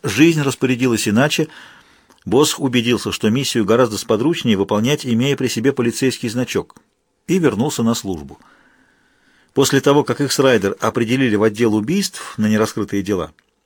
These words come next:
одним из первых досье, которые он снова взял в работу, было дело Жесто.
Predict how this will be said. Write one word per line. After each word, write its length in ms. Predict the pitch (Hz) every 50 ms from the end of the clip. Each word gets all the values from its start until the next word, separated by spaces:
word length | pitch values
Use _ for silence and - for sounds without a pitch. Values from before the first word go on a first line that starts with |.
| _ _ _ _ _ _ -
одним 380 | - 113 113 123 143 151 156
из 140 | 156 151 -
первых 500 | - - 165 185 185 180 165 160 127 110
досье, 480 | 113 135 139 127 - - 104 98 90 -
которые 360 | - 110 104 113 110 110 117
он 160 | - 123 123
снова 340 | - - 139 127 101 92 92
взял 260 | 85 95 113 107 98
в 60 | 87
работу, 520 | 92 104 104 117 175 202 196 - 101 82 - _ _ _ _ _ _ _ _ _ _ _ _
было 360 | 90 87 139 175 190 185 156
дело 380 | 113 98 131 170 180 175 175 143
Жесто. 560 | 110 143 165 - - - - - 95 78 -